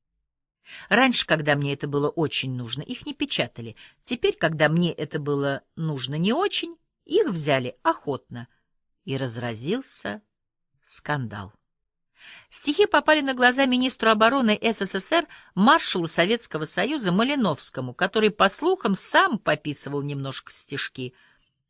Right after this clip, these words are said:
То ли в душе его взыграла ревность поэта к поэту, то ли еще чего, но он взбеленился —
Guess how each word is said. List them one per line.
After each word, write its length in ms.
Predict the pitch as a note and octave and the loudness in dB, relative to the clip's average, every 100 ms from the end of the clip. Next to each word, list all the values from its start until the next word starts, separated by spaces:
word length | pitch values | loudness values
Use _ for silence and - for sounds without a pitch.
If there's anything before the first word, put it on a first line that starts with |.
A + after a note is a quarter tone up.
| - | 0
То 120 | F#4 | 4
ли 80 | D4+ | 4
в 60 | |
душе 340 | F#3+ F#3+ - F3 | 4 2 4 4
его 160 | E3 | 2
взыграла 540 | E3 C#3+ D#3+ D#3+ D3 D3 | 0 0 4 4 4 4
ревность 640 | A3+ D4+ C#4+ C#4 - - _ _ - | 4 4 0 -4 -6 -8 _ _ 0
поэта 520 | A3 A#3 A#3 A3 G#3+ | 4 6 6 2 -2
к 140 | - | -4
поэту, 520 | - G3+ G3 F#3+ F3+ F#3 - _ _ | 0 4 4 0 -6 -12 -16 _ _
то 120 | F#4 | 2
ли 120 | B3+ | 2
еще 320 | D#3 - C#4+ | 2 0 -2
чего, 340 | D4+ - A3+ A3+ _ _ | -4 -4 -4 -6 _ _
но 300 | D3+ D#3+ G3 | 2 6 8
он 220 | D4 C#4+ - _ _ | 6 2 -8 _ _
взбеленился — 1080 | C3+ A#2+ B2 D3 C#3+ D3 B3 D4 - F#3 | -10 -8 -2 0 2 2 0 0 -6 -8